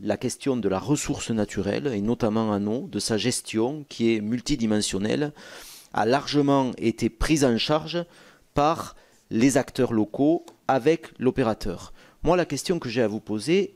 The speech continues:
elle est à la fois simple et, euh, probablement difficile pour vous. Euh, nous avons entrepris des démarches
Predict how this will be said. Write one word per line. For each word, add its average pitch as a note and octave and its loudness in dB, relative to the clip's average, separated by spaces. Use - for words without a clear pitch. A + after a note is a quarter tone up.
elle A#2 2
est A#2 0
à A2 4
la G#2+ 4
fois G#2 0
simple F3+ 2
et, C#3+ 4
euh, G2 0
probablement G#2+ 4
difficile G#2+ 0
pour G#2+ -2
vous. G3 2
Euh, A2 6
nous C3 2
avons D3 6
entrepris C#3 -2
des A#2+ 4
démarches A#2+ 0